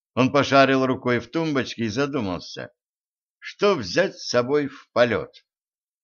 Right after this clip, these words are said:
Двенадцать дюжин презервативов? Вряд ли там ему понадобятся.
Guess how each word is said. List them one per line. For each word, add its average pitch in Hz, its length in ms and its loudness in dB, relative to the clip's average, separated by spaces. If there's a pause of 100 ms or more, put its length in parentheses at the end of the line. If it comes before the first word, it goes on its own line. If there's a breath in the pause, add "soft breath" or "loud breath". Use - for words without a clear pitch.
(420)
Двенадцать 151 680 2
дюжин 147 400 0
презервативов? 135 1040 -2 (500)
Вряд 101 500 0
ли 151 100 -2
там 151 280 4
ему 147 260 -2
понадобятся. 135 1040 -2